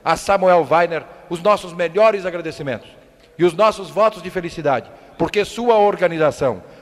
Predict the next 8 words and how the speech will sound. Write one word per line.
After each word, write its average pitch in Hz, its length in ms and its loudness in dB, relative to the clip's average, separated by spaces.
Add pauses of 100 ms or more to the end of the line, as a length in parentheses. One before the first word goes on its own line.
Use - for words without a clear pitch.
(120)
porque 156 280 -4
seu 220 300 2
jornal, 170 800 -2
seus 196 360 2
homens, 185 400 0 (200)
cérebros 185 580 0
e 175 60 -4
corações 180 600 0